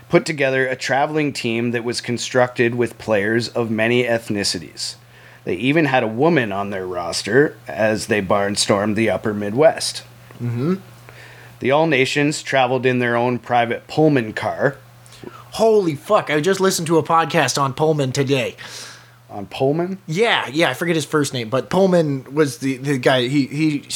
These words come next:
Speaker 2: he invented, uh, the, the luxury train car, essentially.
Speaker 1: Mm-hmm, mm-hmm.
Speaker 2: So this is a nice train car.
Speaker 1: It's very interesting, 'cause I looked this up and I was like, "What's a Pullman car?"
Speaker 2: Oh
Speaker 1: And
Speaker 2: my
Speaker 1: then
Speaker 2: God!
Speaker 1: I fucking started looking at that stuff
Speaker 2: Do you
Speaker 1: too,
Speaker 2: have
Speaker 1: so
Speaker 2: anything to read about Pullman, or?
Speaker 1: Not really, no.
Speaker 2: No, okay, but anyway, so Pullman,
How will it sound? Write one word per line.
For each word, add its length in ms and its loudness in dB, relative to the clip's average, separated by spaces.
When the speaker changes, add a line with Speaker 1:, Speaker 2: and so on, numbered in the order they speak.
Speaker 2:
he 220 2
invented, 580 4
uh, 200 6
the, 180 2
the 180 0
luxury 540 2
train 340 -2
car, 280 4
essentially. 480 0
Speaker 1:
Mm-hmm, 280 0
mm-hmm. 160 -10
Speaker 2:
So 200 4
this 180 2
is 120 0
a 60 4
nice 280 0
train 280 2
car. 220 -2
Speaker 1:
It's 180 -8
very 420 4
interesting, 720 0
'cause 180 0
I 160 4
looked 360 -2
this 260 0
up 180 2
and 80 2
I 80 6
was 120 0
like, 160 0
"What's 340 0
a 40 0
Pullman 460 2
car?" 180 -2
Speaker 2:
Oh 200 0
Speaker 1:
And 80 0
Speaker 2:
my 160 0
Speaker 1:
then 80 0
Speaker 2:
God! 380 0
Speaker 1:
I 120 -2
fucking 260 -4
started 440 -2
looking 280 0
at 140 0
that 200 2
stuff 220 0
Speaker 2:
Do 100 0
you 140 2
Speaker 1:
too, 60 -2
Speaker 2:
have 120 0
Speaker 1:
so 40 0
Speaker 2:
anything 300 0
to 80 0
read 240 0
about 220 -2
Pullman, 340 0
or? 100 0
Speaker 1:
Not 220 0
really, 340 2
no. 240 0
Speaker 2:
No, 80 2
okay, 220 0
but 180 -2
anyway, 240 0
so 160 -2
Pullman, 440 0